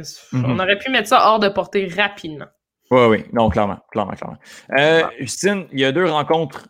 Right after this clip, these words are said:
Speaker 1: Euh, deux rencontres ? On est rendu à combien de rencontres ?
Speaker 2: Ben là, on a
Speaker 1: Euh,
Speaker 2: deux jours de break.
Speaker 1: On a
Speaker 2: Et
Speaker 1: deux jours de
Speaker 2: on,
Speaker 1: break.
Speaker 2: on aura
Speaker 1: Rencontre.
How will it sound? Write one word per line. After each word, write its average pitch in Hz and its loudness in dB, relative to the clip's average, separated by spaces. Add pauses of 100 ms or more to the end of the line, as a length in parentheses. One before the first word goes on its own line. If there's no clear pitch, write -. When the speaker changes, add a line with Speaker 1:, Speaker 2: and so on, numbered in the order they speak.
(120)
Speaker 1:
Euh, 120 2
deux 165 2
rencontres ? 220 -2
On 123 -4
est 131 0
rendu 147 2
à 190 2
combien 190 0
de 180 -2
rencontres ? 156 -2
Speaker 2:
Ben 269 4
là, 403 4
on 370 2
a 330 0
Speaker 1:
Euh, 254 0
Speaker 2:
deux 427 2
jours 440 0
de 311 4
break. 254 -4 (500)
Speaker 1:
On - 0
a 131 4
Speaker 2:
Et 147 2
Speaker 1:
deux 226 6
jours 220 6
de - 4
Speaker 2:
on, - 0
Speaker 1:
break. 160 0 (100)
Speaker 2:
on 214 0
aura 240 2 (120)
Speaker 1:
Rencontre. 240 0